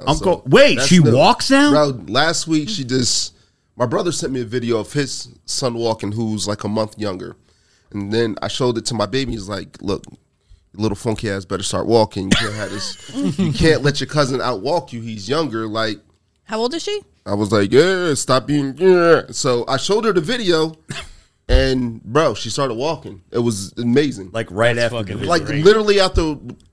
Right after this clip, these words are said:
Speaker 2: watching the video, I, I stood her up and I was like, "Come on, go." And she took, like, five steps. She fell.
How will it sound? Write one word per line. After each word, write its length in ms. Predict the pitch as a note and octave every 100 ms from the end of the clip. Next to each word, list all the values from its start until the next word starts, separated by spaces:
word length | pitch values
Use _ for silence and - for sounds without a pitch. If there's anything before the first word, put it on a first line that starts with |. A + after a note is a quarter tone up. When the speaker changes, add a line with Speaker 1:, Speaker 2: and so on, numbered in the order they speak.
| _ A#2+
Speaker 2:
watching 300 | B2+ D#3 D#3+
the 60 | D3
video, 280 | C#3+ D#3 B2+
I, 120 | G#2+ F2
I 100 | E2+
stood 260 | - - C#3+
her 60 |
up 140 | E3+ -
and 100 | C3
I 40 |
was 120 | C3
like, 140 | A#2 G#2 _ _ _ _
"Come 120 | F#3
on, 200 | G#3+ A#2 - _
go." 200 | G3+ C#3
And 100 | G2+
she 300 | - D3 C#3+ _ _ _ _
took, 160 | - C3
like, 180 | B2+
five 260 | - C3+ C#3
steps. 240 | - D3 -
She 120 | -
fell. 400 | - C3 C3+